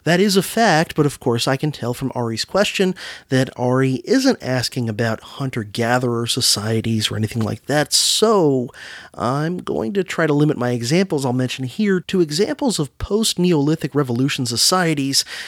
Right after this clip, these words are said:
and societies that are at least somewhat sophisticated by the standards of their time period. So, aside from the Italian Republic of Cuspeia mentioned earlier in this episode,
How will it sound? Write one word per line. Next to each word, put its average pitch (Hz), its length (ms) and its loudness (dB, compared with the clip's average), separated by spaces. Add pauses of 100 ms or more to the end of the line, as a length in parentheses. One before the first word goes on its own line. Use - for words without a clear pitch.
(180)
and 131 720 2
societies 202 500 0
that 160 80 0
are 143 100 4
at 135 80 -2
least - 220 0
somewhat 151 460 0
sophisticated 139 720 -2
by 135 140 2
the 123 100 -2
standards 120 640 -2
of 131 220 0
their 123 200 0
time 123 460 -4
period. - 560 -12 (320)
So, 139 640 -2 (800)
aside 311 520 0
from 214 180 2
the 190 140 4
Italian 190 580 2
Republic 156 540 0
of 135 240 0
Cuspeia 143 720 0
mentioned 127 480 -2
earlier 151 400 2
in 120 80 0
this 113 240 -2
episode, 139 640 -2